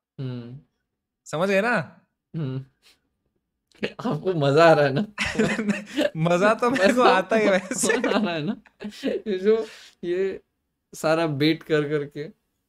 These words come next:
Speaker 2: भाई, मैंने तो आपके साथ वेरिएंट्स खेला था यार, और क्या किया मैंने?
Speaker 1: <laughs> लोग
Speaker 2: क्या
Speaker 1: लिख
Speaker 2: गलती
Speaker 1: रहे हैं,
Speaker 2: करी मैंने?
Speaker 1: "बीडी playing like Nepo।" <laughs>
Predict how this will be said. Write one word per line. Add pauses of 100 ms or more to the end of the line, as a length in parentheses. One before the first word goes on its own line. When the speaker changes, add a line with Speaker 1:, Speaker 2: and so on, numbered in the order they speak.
(120)
Speaker 2:
भाई,
मैंने
तो
आपके
साथ
वेरिएंट्स
खेला
था
यार,
और
क्या
किया
मैंने?
Speaker 1:
<laughs>
लोग
Speaker 2:
क्या
Speaker 1:
लिख
Speaker 2:
गलती
Speaker 1:
रहे
हैं,
Speaker 2:
करी
मैंने?
Speaker 1:
"बीडी
playing
like
Nepo।"
<laughs>